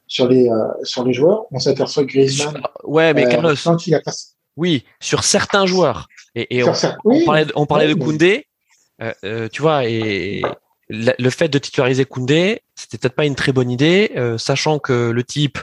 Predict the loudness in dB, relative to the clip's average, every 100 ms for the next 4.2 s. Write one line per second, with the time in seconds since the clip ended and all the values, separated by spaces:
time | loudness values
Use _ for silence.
0 | _ -20 -10 -8 -4 -4 -2 2 2 4
1 | 2 2 -2 -6 -12 -6 -2 0 0 2
2 | 2 2 0 0 0 2 2 2 -2 -4
3 | -6 -6 -2 -2 0 0 2 2 2 2
4 | 0